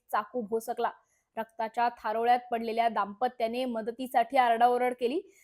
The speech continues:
त्यावेळी शालन वाडेकर यांनी मुलाला आणि सुनेला वाचवण्यासाठी धाव घेतली, मात्र चोरट्यांपैकी एकाने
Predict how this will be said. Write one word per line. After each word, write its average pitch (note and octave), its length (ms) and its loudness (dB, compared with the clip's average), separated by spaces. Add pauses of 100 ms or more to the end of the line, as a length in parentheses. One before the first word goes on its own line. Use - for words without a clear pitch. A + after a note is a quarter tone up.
(120)
त्यावेळी D4 260 6
शालन B3+ 340 2
वाडेकर A#3 440 4
यांनी G3+ 280 -8
मुलाला A3+ 420 0
आणि A#3+ 260 -2
सुनेला A3 460 -2
वाचवण्यासाठी A3+ 760 -4
धाव A3+ 240 0
घेतली, A3+ 320 -6
मात्र A3 280 -6
चोरट्यांपैकी B3+ 920 -2
एकाने A#3+ 520 -2